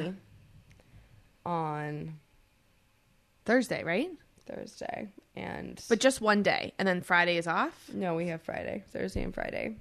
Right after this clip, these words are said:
Speaker 2: Oh, okay.
Speaker 1: We have an event tomorrow at the P T A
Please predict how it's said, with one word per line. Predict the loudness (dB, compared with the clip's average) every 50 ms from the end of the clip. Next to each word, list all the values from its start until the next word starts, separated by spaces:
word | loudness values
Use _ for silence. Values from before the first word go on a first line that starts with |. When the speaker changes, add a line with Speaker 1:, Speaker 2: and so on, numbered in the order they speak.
| -10 -10 -4 0
Speaker 2:
Oh, | 2 2 4 2 2 0 -2 -2 -2
okay. | -2 -2 -2 -4 -6 -8 -10 -14 -18 -20 -20 -20 -20 -16 -12 -8 -2
Speaker 1:
We | 0 2 4 4
have | 6 8 8 8 8 6 4 2
an | 2 4 4 4
event | 6 6 6 6 6 4 2
tomorrow | 0 -4 -6 -2 2 4 4 6 6 4 4 4 2
at | 2 0
the | -2 -4
P | -2 0 0 0
T | 0 0 2 2 4
A | 4 4 4 4 4 4 2 2